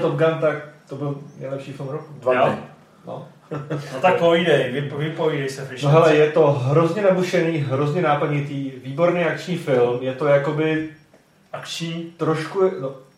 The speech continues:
Speaker 1: je tam jako dost akce ve finále.
Speaker 3: No, zase
Speaker 1: Tam měl
Speaker 3: tak moc
Speaker 1: po
Speaker 3: ne.
Speaker 1: traileru pocit, že tam jako dvakrát se porvou jako někde.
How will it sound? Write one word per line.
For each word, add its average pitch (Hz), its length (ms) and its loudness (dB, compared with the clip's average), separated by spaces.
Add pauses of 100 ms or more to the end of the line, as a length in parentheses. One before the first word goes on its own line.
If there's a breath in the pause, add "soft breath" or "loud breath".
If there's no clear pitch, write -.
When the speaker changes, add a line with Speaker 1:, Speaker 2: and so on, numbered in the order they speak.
(100)
Speaker 1:
je 123 60 -12
tam 123 140 -2
jako 147 140 -2 (500)
dost 147 240 -4
akce - 220 -2
ve 113 100 -4
finále. 110 380 -6 (100)
Speaker 3:
No, 113 140 -12
zase - 100 -16
Speaker 1:
Tam 127 100 -4
měl 160 100 0
Speaker 3:
tak 147 100 -6
moc - 140 -12
Speaker 1:
po 156 100 -4
Speaker 3:
ne. - 60 -6
Speaker 1:
traileru 151 360 2
pocit, 147 260 -6
že 135 140 -2
tam 139 140 4
jako 143 140 2
dvakrát 135 440 2
se 165 60 -4
porvou 135 380 0
jako 131 200 0
někde. 120 320 -2